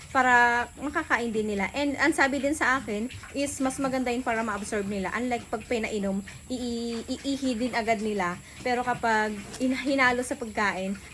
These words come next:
talagang mai-intake nila at kakalat yun sa parts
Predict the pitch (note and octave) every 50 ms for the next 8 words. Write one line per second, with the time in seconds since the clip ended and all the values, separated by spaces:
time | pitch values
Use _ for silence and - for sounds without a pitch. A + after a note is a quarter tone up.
0 | - A#3 A#3+ A#3+ A3+ A#3 A3+ A3+ A3 A3+ A3 G#3+ A3 A#3 G#3+ A3+ A#3 G#3+ A3 G#3
1 | - G#3+ G#3 G3+ G3 E3+ F#3+ - - A3 G3+ G3 F#3+ F#3+ F#3 F3+ - - G3+ F#3+
2 | G3 - - F#3+ - F3 F3 F3+ - - - -